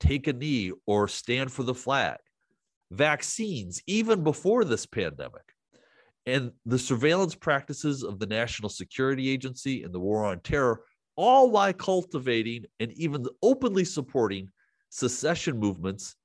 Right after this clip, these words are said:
in California and in Texas. Now, individually, these debating points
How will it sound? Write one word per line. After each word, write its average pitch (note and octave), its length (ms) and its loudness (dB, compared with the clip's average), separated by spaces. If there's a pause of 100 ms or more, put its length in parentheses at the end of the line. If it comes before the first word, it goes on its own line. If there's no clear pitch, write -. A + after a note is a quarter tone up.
(160)
in G#2 140 -10
California A#2 800 -2 (320)
and A#2 120 -4
in A#2 120 -8
Texas. - 580 -6 (840)
Now, G#2+ 260 0 (360)
individually, F3+ 720 6
these D#3 460 2 (260)
debating C3+ 640 2
points E2 520 -4